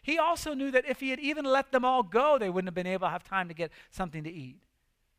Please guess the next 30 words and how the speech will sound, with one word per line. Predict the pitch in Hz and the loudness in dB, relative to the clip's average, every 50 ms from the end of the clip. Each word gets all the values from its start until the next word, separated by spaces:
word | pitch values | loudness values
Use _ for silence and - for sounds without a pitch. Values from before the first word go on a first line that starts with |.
| _ _ _ _ _ _ _ _ _ _ _ _ _ _ _ _ _ _ _ | _ _ _ _ _ _ _ _ _ _ _ _ _ _ _ _ _ _ _
And | 160 156 | -14 -12
so | - 180 | -10 -8
he | 170 151 | -8 -8
says | - - - 202 202 - | -10 -10 -8 -10 -10 -10
<laughs> | - - - | -12 -16 -16
some | 202 196 147 | -14 -12 -10
of | 180 185 170 160 | -10 -10 -10 -12
the | 165 156 | -14 -14
most | 156 160 156 131 - | -12 -14 -14 -14 -16
amazing | 151 147 147 147 165 170 180 196 190 165 196 202 202 196 196 226 _ _ _ _ _ | -16 -16 -12 -10 -8 -8 -8 -8 -10 -10 -12 -12 -12 -12 -14 -16 _ _ _ _ _
words | 160 156 170 170 175 170 170 170 165 - - - _ _ _ _ _ _ _ _ _ _ _ _ | -10 -8 -6 -6 -6 -6 -8 -10 -12 -14 -20 -20 _ _ _ _ _ _ _ _ _ _ _ _
Jesus | - - 170 170 156 156 147 - | -14 -12 -10 -10 -10 -12 -14 -16
can | _ - 139 131 156 _ | _ -18 -18 -18 -16 _
ever | 180 190 185 196 175 | -10 -10 -10 -10 -14
say | - - - 160 156 | -14 -8 -8 -8 -8
to | 147 139 | -8 -10
you, | 135 131 123 160 | -12 -12 -12 -12
and | 156 131 | -12 -14
he's | 131 - | -14 -14
telling | - - - 185 180 190 190 | -16 -16 -12 -10 -10 -8 -8
you | 185 180 | -10 -10
this | 156 160 151 - - | -10 -10 -12 -12 -14
this | _ 139 - - - | _ -16 -16 -14 -14
morning. | 139 135 131 127 120 110 101 _ _ _ _ _ _ _ _ _ _ _ _ _ _ _ _ _ | -16 -16 -14 -16 -18 -20 _ _ _ _ _ _ _ _ _ _ _ _ _ _ _ _ _ _
He | _ - 151 | _ -18 -16
says, | - - - 143 123 113 | -14 -12 -12 -12 -12 -14
"Bring | 117 _ 156 160 170 175 | -18 _ -8 -8 -6 -6
them | 170 170 170 - | -8 -10 -10 -12
to | - 165 | -12 -12
me." | 147 131 127 123 _ _ | -12 -12 -16 -18 _ _